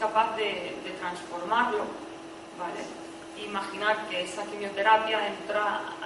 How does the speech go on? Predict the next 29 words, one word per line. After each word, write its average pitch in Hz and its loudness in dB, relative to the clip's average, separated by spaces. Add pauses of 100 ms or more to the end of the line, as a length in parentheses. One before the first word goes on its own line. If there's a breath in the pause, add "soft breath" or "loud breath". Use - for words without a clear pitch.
(160)
en 202 -6
su - -6
cuerpo, 233 0
va 202 8
al 202 0
tumor, 226 0
lo 202 0
elimina 196 0 (320)
y 214 -6
luego 208 2
la 226 4
desprende 220 -2 (440)
o 196 2
la 185 2
elimina 190 0
con 202 -2
la 180 4
orina 254 4
o 185 2
a 185 2
través 185 0
de 220 -2
cualquier 196 0
forma 208 0
que 214 -6
se 190 -4 (120)
utilice 196 -2
mediante 185 -4
visualización. 175 -6